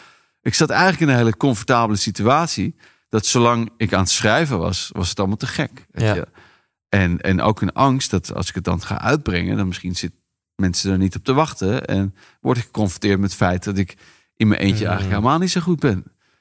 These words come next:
Speaker 1: Dus dat was wel een interessante periode.
Speaker 2: Ja.
Speaker 1: En, eh, en toen werd ik opeens gebeld door een, eh, talentscout van, eh, Talpa.
Speaker 2: Ja.
Speaker 1: En die zei, "Ja, we komen met een nieuw talentenshow, eh, The Voice." Seizo-, seizoen één moest nog beginnen.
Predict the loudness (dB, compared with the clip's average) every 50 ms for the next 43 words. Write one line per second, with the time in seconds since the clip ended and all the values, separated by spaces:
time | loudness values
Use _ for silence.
0 | _ _ _ _ _ _ _ _ 2 2 2 4 2 0 0 2 0 0 2 2
1 | 2 2 4 4 2 2 2 2 0 0 0 0 2 4 4 4 4 4 2 2
2 | 2 0 0 0 0 0 0 0 2 2 2 2 2 0 -2 0 0 2 2 2
3 | 0 0 -6 -4 0 0 0 0 0 -2 0 2 2 2 2 0 -2 -4 -8 -10
4 | -14 _ _ _ _ _ _ _ _ _ _ _ 2 2 4 4 2 2 2 2
5 | 2 2 2 2 4 4 2 2 0 -2 0 0 0 0 0 -2 -6 -8 -12 -12
6 | _ _ _ _ _ _ -2 0 0 0 0 0 0 0 0 0 -2 -2 -2 -2
7 | -2 -2 -2 -2 -4 -6 -8 -4 -2 0 0 -2 -2 _ _ _ _ _ _ _
8 | _ _ _ _ 0 2 2 4 2 4 2 2 4 4 4 2 2 2 -2 -2
9 | -2 0 0 0 2 0 0 0 0 2 2 4 4 6 6 6 4 4 0 -2
10 | -6 -12 _ _ 0 2 2 2 0 0 -2 -4 -2 0 2 2 2 2 2 2
11 | 2 0 0 -2 -4 -8 -6 -6 -4 0 2 2 4 4 2 2 0 -2 -4 -6
12 | -10 -14 -6 -2 0 0 0 -2 -4 -2 -2 0 2 2 0 2 2 2 2 2
13 | 2 0 0 0 -2 -2 -2 -2 -4 -6 -10